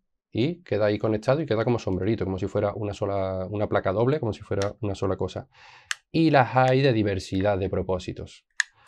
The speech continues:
Hay una que se diseñó especialmente para la estación espacial y después se sacó a la venta, eh, una de, mm,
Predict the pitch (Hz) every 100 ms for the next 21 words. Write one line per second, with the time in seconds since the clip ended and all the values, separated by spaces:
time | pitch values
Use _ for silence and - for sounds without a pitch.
0 | - 98 104 127 127 - 104 101 98 95
1 | 98 101 104 104 104 101 101 98 98 107
2 | 123 127 113 110 101 107 104 104 - 135
3 | 175 123 104 95 101 - 95 98 147 165
4 | 180 95 95 98 98 _ _ _ 98 98
5 | 98 95 95 92 95